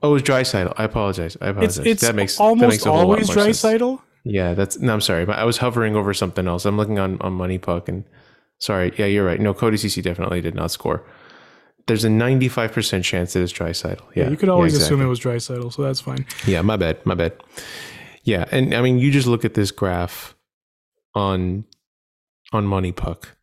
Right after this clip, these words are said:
Speaker 1: and it is just a steady wave of orange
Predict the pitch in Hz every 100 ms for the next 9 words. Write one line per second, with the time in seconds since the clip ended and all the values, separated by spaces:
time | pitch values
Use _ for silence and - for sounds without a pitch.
0 | _ _ _ _ - 101 98 92 90 -
1 | _ _ _ _ _ _ _ _ _ -
2 | 117 107 98 - 98 - - - - -
3 | 117 113 113 101 98 95 92 92 - 101
4 | 92 90 - - _ _ _ _ _ _
5 | _ 113 107 101 90 85 85 -